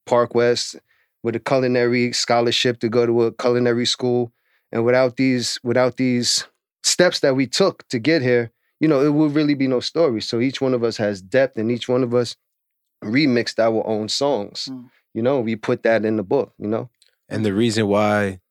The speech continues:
Speaker 3: everybody doesn't do it, because if it was easy, everyone would do it. You know what I mean? Like, there's a reason why we are here doing this, 'cause we put in the time.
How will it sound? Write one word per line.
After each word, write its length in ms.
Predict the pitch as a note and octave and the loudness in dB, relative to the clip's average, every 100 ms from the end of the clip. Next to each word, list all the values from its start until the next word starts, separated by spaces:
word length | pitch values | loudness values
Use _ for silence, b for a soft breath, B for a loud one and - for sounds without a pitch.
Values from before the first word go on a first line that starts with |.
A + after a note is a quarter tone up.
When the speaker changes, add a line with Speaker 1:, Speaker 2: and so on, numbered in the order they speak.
| _ _ _ _ _ _ _ | _ _ _ _ _ _ _
Speaker 3:
everybody 420 | G#2 G#2 F2 G2+ F#2 | -4 -4 0 -2 -2
doesn't 340 | G#2 F2+ D#2+ | -4 -4 -4
do 160 | A#2 C#3 | -2 -2
it, 60 | |
because 300 | D#2+ - F#2+ | -4 -6 -4
if 140 | G2 - | -4 -2
it 60 | |
was 200 | F2+ F2+ | -2 -2
easy, 320 | G#2+ G2 F#2 F#2 | -2 0 -2 -2
everyone 340 | F2+ F2+ F2+ | -2 -4 -4
would 160 | E2+ D#2+ | -6 -4
do 160 | G#2 | -4
it. 120 | D2+ | -4
You 100 | E2+ | -6
know 80 | F#2 | -4
what 120 | F#2 | -2
I 60 | F2+ | -2
mean? 280 | F2+ G#2 G2 | -2 -2 -2
Like, 200 | F2 D#2+ B B B - | -4 -6 B B B -2
there's 160 | G#2 | 0
a 100 | G2 | 0
reason 400 | F#2 A2 G2+ F#2+ | 0 0 0 0
why 360 | F2+ G#2+ G2+ G2 | 0 2 2 0
we 340 | F2 G#2 G2+ | -2 -2 -2
are 320 | F#2+ F#2+ G2 | 0 0 0
here 540 | F2+ G2 G#2+ G2 F2+ E2 _ - | -2 -2 -2 -2 -4 -10 _ -4
doing 220 | A2+ G2+ | -2 -2
this, 160 | F#2+ | -4
'cause 160 | - F2 | -8 -6
we 100 | G2+ | -6
put 220 | - G#2+ | -4 -2
in 140 | G2 F2 | -2 -4
the 40 | |
time. 480 | - G#2 G2+ E2 | -4 -2 -2 -4